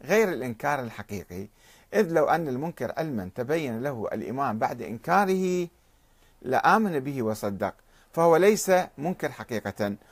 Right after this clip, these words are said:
ولا يخرجه إنكاره من المذهب، بل ولا هو منكر للإمام الذي أنكره علميًا.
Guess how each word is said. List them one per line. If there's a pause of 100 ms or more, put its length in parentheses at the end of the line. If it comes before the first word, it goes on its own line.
(180)
ولا
يخرجه
إنكاره
من
المذهب، (420)
بل
ولا
هو
منكر
للإمام
الذي
أنكره
علميًا.